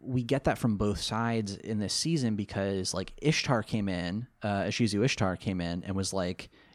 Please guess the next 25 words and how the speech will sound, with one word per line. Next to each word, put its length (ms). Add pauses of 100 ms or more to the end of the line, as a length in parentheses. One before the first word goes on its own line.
"Yo, 260
what 220
up? 260
I 80
got 140
magical 400
powers, 760
like, 340
respect 640
me." 320 (260)
And 100
in 120
that 200
way 100
kind 380
of 120
breaks 300
the 120
rules 400
of 440
the 100
Millennium 480
items 440
and, 80
like, 260